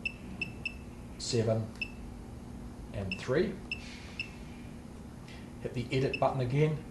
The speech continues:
and now we'll scroll down t-, to the last value, and I'll change it. So I hit the edit key, choose edit, make this value zero.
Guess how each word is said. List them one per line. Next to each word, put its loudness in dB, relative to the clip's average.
and 8
now 12
we'll 12
scroll 12
down 12
t-, 0
to 4
the 4
last 8
value, 8
and 6
I'll 6
change 6
it. 4
So 2
I 2
hit -2
the 0
edit 2
key, 4
choose 0
edit, 4
make 0
this 0
value 2
zero. 8